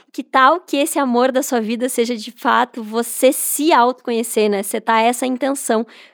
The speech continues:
pra que você encontre esse amor próprio nessa viagem. Como consequência, você vai conhecer muitas pessoas que também estão muito alinhadas com esse seu empoderamento. Enfim, eu acho que essas são algumas dicas que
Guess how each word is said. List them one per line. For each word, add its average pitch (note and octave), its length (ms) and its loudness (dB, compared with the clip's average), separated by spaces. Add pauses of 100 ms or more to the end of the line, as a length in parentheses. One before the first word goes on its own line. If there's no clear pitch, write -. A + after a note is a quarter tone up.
(100)
pra A3+ 100 -2
que G#3+ 140 -8
você A#3+ 320 0
encontre A#3+ 680 -2
esse A#3 200 -2
amor A#3 240 -2
próprio A#3+ 460 2
nessa A3+ 280 -6
viagem. G3+ 540 -2
Como A3+ 240 -2
consequência, C4+ 760 0
você B3 140 -8
vai A3+ 140 -2
conhecer A#3 500 0 (320)
muitas E4 340 2
pessoas A#3+ 640 0
que - 140 -20
também A3 280 -2
estão A#3+ 280 -4
muito A#3+ 200 -4
alinhadas A3 640 0
com - 160 -6
esse G#3 220 -2
seu G#3+ 460 -2
empoderamento. A3+ 920 -2 (760)
Enfim, B3+ 460 0 (260)
eu A#3 140 4
acho A#3+ 300 2
que A#3 360 0
essas D4 300 2
são C4 140 -2
algumas C4+ 420 0
dicas C4+ 540 -4
que G#3+ 520 -4